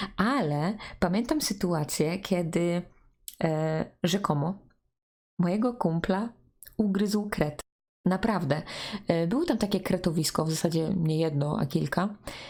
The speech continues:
I, e, jeden z moich kolegów, nie pamiętam niestety który, e, kopał dziurę w tym kretowisku. I zaczął się nagle drzeć, że o, ugryzł go kret i w ogóle.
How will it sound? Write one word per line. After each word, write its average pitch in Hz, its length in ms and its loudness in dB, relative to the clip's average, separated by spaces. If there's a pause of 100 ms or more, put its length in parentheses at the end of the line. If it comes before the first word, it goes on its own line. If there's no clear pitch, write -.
(220)
I, 175 580 2 (140)
e, 165 180 2
jeden 190 340 2
z 180 100 -2
moich 180 360 0
kolegów, 170 560 0
nie 220 120 2
pamiętam 180 520 0
niestety 160 340 -2
który, 170 500 0 (1000)
e, 185 680 2
kopał 208 300 2
dziurę 175 360 2
w - 100 -6
tym 156 280 0
kretowisku. 151 840 0 (440)
I 233 360 2
zaczął 180 360 0
się 175 140 0
nagle 165 320 2
drzeć, 170 340 0
że 196 200 0
o, 381 280 2 (100)
ugryzł 254 300 0
go 254 140 2
kret 269 360 0
i 240 40 2
w 233 80 -2
ogóle. 220 300 0